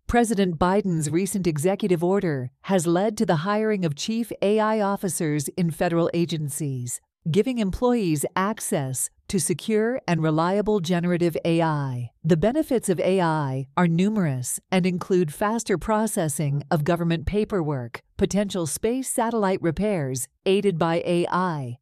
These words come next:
and the development of new surveillance tools by contractors. However, concerns about potential misuse or errors by A I systems still exist. Overall, A I has the potential to greatly streamline operations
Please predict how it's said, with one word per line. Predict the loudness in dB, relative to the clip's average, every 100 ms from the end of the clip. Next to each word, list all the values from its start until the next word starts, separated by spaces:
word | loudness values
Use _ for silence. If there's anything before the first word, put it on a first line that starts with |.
| -4
and | 0
the | 2
development | 2 2 2 0 -2 -2
of | -2 0
new | 0
surveillance | 0 0 0 0 0 -4 -4
tools | -4 0 0 -2 -8 -10 -2
by | 0 0
contractors. | 0 -2 -2 -4 -4 -4 -6 -6 -8 -10 -10
However, | 2 4 4 2 -2 -4 -6
concerns | -2 -2 -2 -4 -4 -2 0
about | 0 0 -2
potential | -4 -2 -4 -2 -2
misuse | 0 -2 -2 -4 -2 -4 -6 -8 _
or | 2 2 2
errors | 0 2 0 0
by | 0 0 0
A | 0 2
I | 0 -2
systems | -2 -4 -2 -4 -6 -6 -10 _
still | -8 0 2
exist. | 2 0 -2 -2 -4 -8 -10 -4 4
Overall, | 4 4 2 2 0 -2 -6 _ 2
A | 4 4
I | 4 2
has | 0 -2 -2
the | -2
potential | -2 -2 -4 -2 -2
to | -2 -2
greatly | 0 -2 0 -2
streamline | -2 -4 -4 -2 -2 -2 0
operations | -2 0 0 0 0 -2 -6 -6 -8 -12